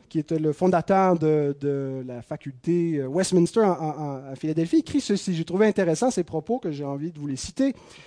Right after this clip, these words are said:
Il dit, « La religion chrétienne est intolérante jusqu'au cœur. » Elle n'est pas intolérante dans le sens qu'elle, qu'elle exclut les pécheurs.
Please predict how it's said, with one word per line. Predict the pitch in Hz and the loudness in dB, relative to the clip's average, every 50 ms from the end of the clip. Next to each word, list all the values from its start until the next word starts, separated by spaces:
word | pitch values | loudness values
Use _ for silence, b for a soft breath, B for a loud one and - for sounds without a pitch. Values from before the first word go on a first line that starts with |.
| B B B | B B B
Il | 180 202 202 | -2 -2 4
dit, « | 226 - 311 | 4 6 6
La | 254 220 196 | 8 6 4
religion | 180 175 240 285 269 254 247 220 202 240 277 277 | 4 2 2 2 2 2 0 0 2 2 2 2
chrétienne | 254 - 190 175 - - 233 240 220 190 | 2 0 -2 -2 2 2 2 4 4 4
est | 165 156 - _ | 2 0 0 _
intolérante | 208 247 277 285 269 - - 247 240 233 214 190 165 170 185 185 190 202 202 - - - _ _ _ _ | 4 6 6 6 4 2 2 2 2 4 2 0 2 2 2 2 2 2 0 -2 -6 -14 _ _ _ _
jusqu'au | - 147 143 143 220 247 - - 202 190 | -8 -6 -4 -4 -4 -4 -4 -4 -4 -4
cœur. » | 190 - 196 180 165 - - - _ _ _ _ _ _ _ _ _ _ _ _ _ _ _ | -4 -4 -6 -6 -6 -8 -12 -16 _ _ _ _ _ _ _ _ _ _ _ _ _ _ _
Elle | - | -6
n'est | |
pas | - - 330 | -2 0 0
intolérante | 285 - 247 226 208 180 160 175 196 214 226 220 185 | 2 4 4 4 4 4 4 4 4 4 4 4 4
dans | 175 170 | 2 2
le | 160 151 | 2 0
sens | 143 - 185 190 202 196 185 - | 0 2 4 6 6 6 4 2
qu'elle, | - - 165 160 151 151 | -2 -2 -2 -2 -2 -2
qu'elle | - - 147 151 180 | -6 -6 -2 -2 -2
exclut | 190 - - - - 226 254 311 330 | -2 -4 -6 -8 -4 2 4 6 6
les | 247 185 | 6 6
pécheurs. | - - 151 135 117 - 131 117 110 104 | 4 2 0 -2 -4 -8 -10 -12 -12 -16